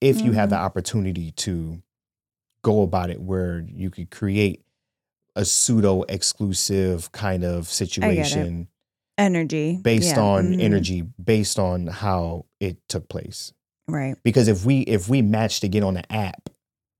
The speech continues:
Speaker 1: then I think that it would have been fair game for me to assume that you were dating other people.
Speaker 2: 'Cause I'm
Speaker 1: But,
Speaker 2: on the app.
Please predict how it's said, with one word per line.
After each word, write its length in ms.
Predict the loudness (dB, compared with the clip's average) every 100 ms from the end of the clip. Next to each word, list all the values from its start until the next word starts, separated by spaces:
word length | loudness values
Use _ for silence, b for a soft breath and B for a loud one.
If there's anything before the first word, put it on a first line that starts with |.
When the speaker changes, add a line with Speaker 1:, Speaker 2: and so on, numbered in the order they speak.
| _ _ _ -2
Speaker 1:
then 420 | 4 6 4 0 -2
I 160 | -2
think 300 | 0 0 0
that 100 | 2
it 40 | 2
would 80 | 2
have 40 | 0
been 120 | -4
fair 280 | 0 0 2
game 460 | 2 2 0 -4 -8
for 200 | -4 0
me 220 | 2 0
to 160 | -2 -4
assume 360 | -2 2 2
that 120 | 2 0
you 160 | -2
were 100 | -4
dating 320 | -2 -4 -4
other 160 | -6 -10
people. 300 | -10 -10 -6
Speaker 2:
'Cause 120 | -2
I'm 120 | 0
Speaker 1:
But, 60 | 0
Speaker 2:
on 80 | 0
the 60 | -2
app. 260 | -2 -6